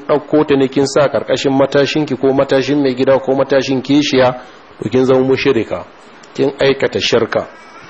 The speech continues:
Shin a kan ɗanki ne ko ƴarki ne ko kuwa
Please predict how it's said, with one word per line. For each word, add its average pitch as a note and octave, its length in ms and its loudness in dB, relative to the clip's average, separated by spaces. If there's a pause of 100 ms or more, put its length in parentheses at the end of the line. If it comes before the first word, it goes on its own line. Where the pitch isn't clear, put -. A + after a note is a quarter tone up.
(300)
Shin D3 220 -2
a A#2 220 -4
kan D3+ 320 0
ɗanki D3+ 340 0
ne C3+ 120 2
ko C#3+ 240 2 (120)
ƴarki D3 360 0
ne C3+ 140 2
ko D3 220 0
kuwa A#2+ 260 2